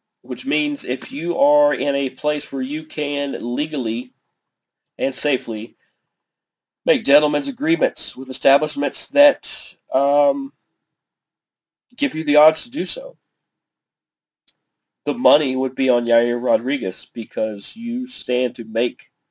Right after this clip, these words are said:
a decent chunk of money if he wins. That being said,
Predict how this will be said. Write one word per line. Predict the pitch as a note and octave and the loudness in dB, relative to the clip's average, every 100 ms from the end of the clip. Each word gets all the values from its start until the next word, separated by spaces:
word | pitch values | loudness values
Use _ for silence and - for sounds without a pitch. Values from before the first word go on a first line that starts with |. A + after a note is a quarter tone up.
| _ _ _ _ _ _ _ _ _ - | _ _ _ _ _ _ _ _ _ -6
a | G#2 G#2 G#2 - | -2 0 0 -2
decent | A#2+ A2+ - - | -4 -2 -6 -4
chunk | A2+ G#2+ | -4 -2
of | G#2 | -4
money | F#2+ G2 G2 | -4 -4 -6
if | A#2 | -8
he | B2+ C#3+ | -6 -2
wins. | G#3 C#3 F#2+ - - _ _ _ _ _ _ _ _ _ _ _ _ _ _ _ _ _ _ _ _ - | 0 0 -2 -18 -20 _ _ _ _ _ _ _ _ _ _ _ _ _ _ _ _ _ _ _ _ -4
That | B2 B2 | 2 2
being | C#3+ C3 B2+ | 0 -4 -2
said, | E3 D#3 G#2+ | 4 6 4